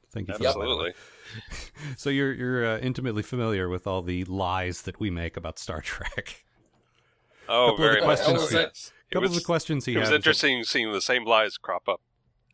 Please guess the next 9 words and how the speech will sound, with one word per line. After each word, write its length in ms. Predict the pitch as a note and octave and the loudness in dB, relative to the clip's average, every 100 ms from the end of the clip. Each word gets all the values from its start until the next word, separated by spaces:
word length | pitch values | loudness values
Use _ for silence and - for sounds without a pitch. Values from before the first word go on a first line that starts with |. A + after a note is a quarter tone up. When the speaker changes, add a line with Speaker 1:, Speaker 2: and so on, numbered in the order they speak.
| _ C3 A#2 A2+ | _ -20 -8 -2
Speaker 2:
over 100 | A2 | 0
Speaker 1:
Right. 140 | G#2+ | 0
Speaker 2:
and 60 | G#2 | 0
over. 280 | G2+ - - - - - _ _ _ _ _ | -2 -4 -18 -16 -16 -16 _ _ _ _ _
Speaker 1:
He's 180 | - C#3+ | -8 -4
like, 180 | C#3+ C3+ | -4 -2
"Wait 120 | F#3+ F3+ | -2 0
a 20 | |
minute. 340 | G#2+ F#2 G2 | -2 -4 -8